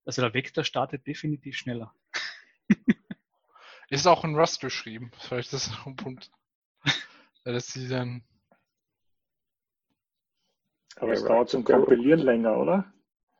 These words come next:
Speaker 4: Ja, definitiv. Läng-, langsamer als C plus plus.
Speaker 3: Und C plus plus
Speaker 2: Ja, ist halt
Speaker 3: dauert
Speaker 2: Memory
Speaker 3: schon zwölf
Speaker 2: Safe.
Speaker 3: Stunden, also.
Speaker 4: Ja, das hat kein, ich glaub, es hat kein inkrementelles Building. Also das ist ziemlich lustig. <laughs>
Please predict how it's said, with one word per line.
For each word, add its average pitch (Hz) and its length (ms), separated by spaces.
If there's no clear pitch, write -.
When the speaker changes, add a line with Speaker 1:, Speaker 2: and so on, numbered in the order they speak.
Speaker 4:
Ja, 131 280
definitiv. 120 540
Läng-, 135 340
langsamer 139 480
als - 100
C 131 100
plus 120 260
plus. 123 100
Speaker 3:
Und - 140
C 120 100
plus - 160
plus - 0
Speaker 2:
Ja, 110 60
ist 120 80
halt 131 200
Speaker 3:
dauert 131 120
Speaker 2:
Memory 160 140
Speaker 3:
schon 127 140
zwölf 127 260
Speaker 2:
Safe. 117 100
Speaker 3:
Stunden, 123 480
also. 110 400
Speaker 4:
Ja, 120 80
das 117 160
hat - 240
kein, 127 440
ich 117 60
glaub, 120 200
es 131 120
hat - 140
kein 131 180
inkrementelles 131 800
Building. 127 380
Also 117 220
das 113 200
ist 123 120
ziemlich 143 200
lustig. 135 260
<laughs> 202 80